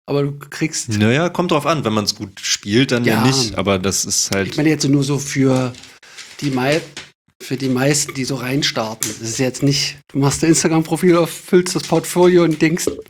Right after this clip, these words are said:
Speaker 1: morgen, was war
Speaker 2: <laughs>
Speaker 1: voll, sondern genau
Speaker 2: Nee.
Speaker 1: klassisch wie ganz früher,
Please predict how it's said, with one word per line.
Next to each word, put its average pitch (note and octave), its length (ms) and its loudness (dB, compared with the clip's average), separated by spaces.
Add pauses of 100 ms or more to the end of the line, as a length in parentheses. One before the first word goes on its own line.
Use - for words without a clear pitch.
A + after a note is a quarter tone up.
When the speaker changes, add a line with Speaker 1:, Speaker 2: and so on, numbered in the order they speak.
(120)
Speaker 1:
morgen, F#3+ 540 2 (480)
was F#3+ 240 -2
war F#3 140 4
Speaker 2:
<laughs> - 60 0
Speaker 1:
voll, G3 260 2
sondern D#3+ 260 2 (540)
genau E3+ 300 6
Speaker 2:
Nee. G3 140 0
Speaker 1:
klassisch F#3 460 0
wie E3 340 -2 (220)
ganz E3+ 220 0
früher, D3 500 0